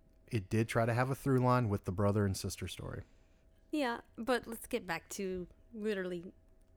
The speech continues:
Speaker 2: talking about how it started. All of that was pointless.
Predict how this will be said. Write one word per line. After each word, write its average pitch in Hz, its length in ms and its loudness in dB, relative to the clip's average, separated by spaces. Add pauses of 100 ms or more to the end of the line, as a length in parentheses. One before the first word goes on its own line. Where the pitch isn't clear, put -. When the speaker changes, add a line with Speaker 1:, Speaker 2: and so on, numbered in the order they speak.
Speaker 2:
talking 214 340 -4
about 190 180 -2
how 185 100 -6
it 160 100 -6
started. 170 480 -4 (920)
All 226 600 4
of 180 180 -8
that 180 300 -6
was 190 220 -4
pointless. 180 760 -2